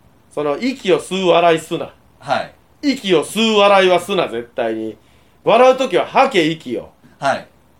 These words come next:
Speaker 1: って笑うやつ、俺大っ嫌いなんじゃ、お前。腹立つから。
Speaker 2: わかりました。
Speaker 1: なんなん？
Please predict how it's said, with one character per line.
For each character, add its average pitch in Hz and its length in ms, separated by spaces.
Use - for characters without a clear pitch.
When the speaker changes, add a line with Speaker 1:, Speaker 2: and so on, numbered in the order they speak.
Speaker 1:
っ - 420
て 170 100
笑 165 200
う - 20
や 156 60
つ、 151 80
俺 131 100
大 226 180
っ 240 140
嫌 214 200
い 160 40
な 143 120
ん 120 80
じ 107 80
ゃ、 98 40
お 95 40
前。 87 120
腹 143 220
立 113 260
つ - 20
か 92 100
ら。 82 200
Speaker 2:
わ 123 100
か 117 80
り 117 60
ま 104 80
し 120 60
た。 143 60
Speaker 1:
な 190 60
ん 294 40
な 277 120
ん？ - 60